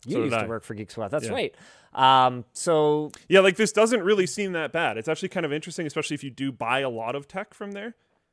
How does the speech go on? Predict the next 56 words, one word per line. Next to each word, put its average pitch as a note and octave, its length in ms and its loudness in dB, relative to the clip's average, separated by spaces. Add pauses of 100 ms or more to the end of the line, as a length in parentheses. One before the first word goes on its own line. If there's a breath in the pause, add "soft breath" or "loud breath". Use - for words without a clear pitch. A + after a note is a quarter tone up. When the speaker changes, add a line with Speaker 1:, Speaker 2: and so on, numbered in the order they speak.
(1040)
Speaker 1:
Like A#2 180 -4
a B2 80 -4
Speaker 2:
Whatever. B2 60 0
Speaker 1:
lot A#2+ 120 2
of A2+ 80 -4
PlayStations. A#2+ 680 -6 (100)
Speaker 2:
I A#2+ 60 -8
like A#2 220 -2
a - 40 -10
lot G#2 80 -12
of - 220 -14
Speaker 1:
You D3+ 80 -4
know, G#2+ 60 -6 (100)
you C#3 100 -6
know, A#2+ 60 -6
Speaker 2:
PlayStations. G#2+ 80 -14
Speaker 1:
if C#3 40 -12
you C3+ 60 -8
just C#3 160 -6
like D#3+ 140 2
to E3 80 -2
buy D3+ 160 6
a D#3 60 6
lot C#3 140 4
of C#3 80 -4
PlayStations. B2+ 600 -4
Speaker 2:
The, D3+ 260 6
yeah, D#3+ 160 0
the D3 100 0
weird D#3 220 2
thing F3+ 160 -4
to D3+ 80 -4
me D#3+ 140 0
is B2+ 80 -2
that B2 100 0
it A2+ 140 -4
doesn't B2 420 -2
actually A#2+ 320 -6
mention A2 380 -8
the G#2 80 -10
exclusive G2+ 720 -12
items G2 640 -10
Speaker 1:
And F3+ 160 -2
the F#3+ 60 0
Speaker 2:
on - 20 -2
here - 0 -
at F#3 60 -18
Speaker 1:
timing, E3 600 -2
Speaker 2:
all. - 300 -14
Speaker 1:
the D#3 140 0
timing E3+ 580 -2
makes C#3 380 -2
a C3+ 100 -6
ton B2 400 -10
of A2 140 -10
sense. - 480 -10